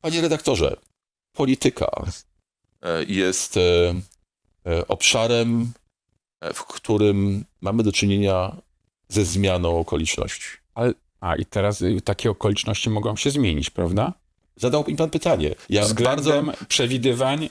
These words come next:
Speaker 2: y, z dnia podpisania umowy, tak?
Speaker 1: Panie redaktorze, czy pan chce ze mną, czy, znaczy, pan mnie traktuje poważnie, to wiem. I pan zna się na polityce, to też wiem. E, odpowiadam, e, e, rzecz następującą. E, w moim przekonaniu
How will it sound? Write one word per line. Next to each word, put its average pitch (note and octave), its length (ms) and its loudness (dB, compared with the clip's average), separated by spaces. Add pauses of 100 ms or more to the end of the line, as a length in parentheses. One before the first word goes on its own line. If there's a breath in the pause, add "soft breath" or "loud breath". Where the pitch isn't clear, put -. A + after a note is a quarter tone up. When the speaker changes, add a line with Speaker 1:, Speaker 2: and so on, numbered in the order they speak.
Speaker 2:
y, G#2+ 120 2
z G2 120 0
dnia B2 460 0
podpisania B2+ 520 -2
umowy, E2 460 0
tak? - 240 -4
Speaker 1:
Panie G2 220 0
redaktorze, F2+ 560 0 (240)
czy - 100 -8
pan A#2 180 2
chce A#2 140 -2
ze G#2+ 120 2
mną, A2 160 0
czy, F#2 200 0 (260)
znaczy, F#2+ 260 0 (100)
pan A2 140 0
mnie A#2 100 6
traktuje F#2+ 340 2
poważnie, F#2 380 2
to F2+ 140 2
wiem. E2 360 2 (300 loud breath)
I C3 80 2
pan B2 180 0
zna A2+ 200 2
się A2+ 120 0
na F2 100 2
polityce, F2+ 640 0
to - 140 -2
też F2+ 280 0
wiem. - 300 -2 (680 loud breath)
E, E2 400 2 (840)
odpowiadam, G2+ 720 0
e, F2+ 680 0
e, D#2+ 40 2
rzecz E2+ 180 2
następującą. - 840 0 (260)
E, - 200 -2
w - 80 -8
moim A#2+ 260 2
przekonaniu A2+ 760 0